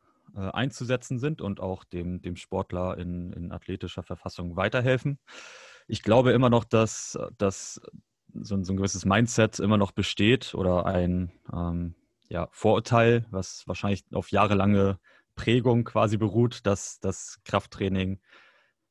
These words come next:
und auch Gewichtheben langsam macht.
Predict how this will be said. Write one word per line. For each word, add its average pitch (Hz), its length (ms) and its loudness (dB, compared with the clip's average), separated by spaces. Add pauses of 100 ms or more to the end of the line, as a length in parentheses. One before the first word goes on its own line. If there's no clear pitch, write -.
(140)
und 85 500 -6
auch 78 340 -12
Gewichtheben 95 500 -4
langsam 92 380 -4
macht. - 460 -8